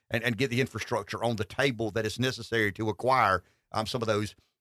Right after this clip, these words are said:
Take us in the room, if you don't mind, uh, with, with, with the meetings you have with D O T or the city. I mean, when you bring this big job creator, there's going to be a, ma-, a bigger demand for water.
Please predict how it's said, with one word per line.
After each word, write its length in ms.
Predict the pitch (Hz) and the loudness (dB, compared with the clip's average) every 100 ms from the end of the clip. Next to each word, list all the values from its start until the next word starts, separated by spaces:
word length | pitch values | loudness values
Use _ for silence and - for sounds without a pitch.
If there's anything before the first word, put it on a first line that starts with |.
| _ | _
Take 260 | - 262 - | 0 0 2
us 200 | 220 - | 0 2
in 120 | 202 | 2
the 100 | 143 | 2
room, 400 | 120 131 120 110 | 4 2 2 0
if 140 | 107 | -2
you 80 | 123 | 0
don't 220 | 120 120 | 0 -2
mind, 540 | 101 113 101 87 87 87 _ _ _ - | 0 2 2 0 -2 -4 _ _ _ 0
uh, 160 | 120 120 | 2 4
with, 220 | 147 147 | 2 0
with, 260 | 147 147 120 | 0 -4 0
with 200 | 147 - | -2 0
the 80 | |
meetings 560 | 120 123 156 143 131 120 | 0 2 2 2 0 2
you 80 | 127 | 2
have 240 | 113 101 | 4 4
with 140 | 101 82 | 0 -4
D 220 | 110 98 | -2 0
O 100 | 90 | -2
T 340 | - 110 95 | -2 -2 -2
or 200 | 127 170 | 2 2
the 120 | 135 | 4
city. 480 | 117 - 113 92 95 - _ - | 0 2 0 0 -4 -8 _ -2
I 120 | 151 | 0
mean, 120 | 151 | 0
when 140 | 151 139 | -2 -2
you 80 | |
bring 260 | 123 151 196 | 0 2 2
this 180 | 170 - | 2 -2
big 280 | 127 147 117 | -2 -2 0
job 340 | 147 139 131 | 4 4 4
creator, 640 | - 139 120 143 101 92 104 _ _ _ - | 0 0 2 0 0 -4 -4 _ _ _ 0
there's 160 | 156 | 2
going 140 | 175 202 | 2 2
to 60 | |
be 100 | 175 | 2
a, 60 | 151 | 2
ma-, 160 | 131 127 117 120 | 2 -2 -4 -2
a 60 | 120 | -2
bigger 240 | 107 123 | 0 2
demand 320 | 113 110 107 | 2 2 0
for 80 | - | -2
water. 400 | 98 98 67 64 | -2 -2 -4 -10